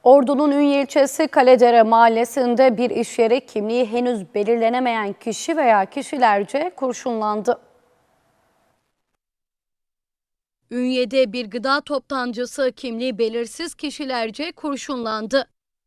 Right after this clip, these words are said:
Alınan bilgiye göre Kaledere Mahallesi Arzanoğlu Caddesi'nde A A'ya ait bir gıda toptancısı kimliği belirsiz kişi veya kişiler tarafından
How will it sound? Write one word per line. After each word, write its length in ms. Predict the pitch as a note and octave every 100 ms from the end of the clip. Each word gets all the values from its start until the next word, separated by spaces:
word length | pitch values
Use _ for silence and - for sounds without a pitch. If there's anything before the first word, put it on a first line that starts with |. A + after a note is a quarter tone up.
| _ _
Alınan 480 | B3+ C4 C#4+ D4 D4+
bilgiye 400 | D4+ C#4+ D4 C#4+
göre 360 | A#3 C4 B3+ C4
Kaledere 540 | - B3+ C4 C4 B3+
Mahallesi 760 | B3 B3 B3 B3 B3 - C#4+ B3+
Arzanoğlu 720 | A#3 A#3+ C4+ C#4+ C4 A#3+ A#3
Caddesi'nde 960 | G3+ A3 - A#3 A#3+ C4 A#3 A3+ A#3+ D#4+
A 400 | A#3 A#3 A#3+ A#3+
A'ya 240 | B3 C4
ait 420 | A#3+ A#3 A#3+ -
bir 160 | A#3+ G#3+
gıda 300 | A3+ B3+ D4
toptancısı 880 | C#4+ B3 - B3 A#3 A#3 - C4+ A#3
kimliği 480 | - A#3+ A3 A#3+
belirsiz 600 | A3 A3+ B3 - B3+ A#3
kişi 420 | - B3+ G#3+ D#4 D4
veya 300 | C4+ A3 G#3
kişiler 520 | - A#3 B3+ B3+ D#4
tarafından 800 | E4 C4 A#3+ C4 A#3 A3+ A#3+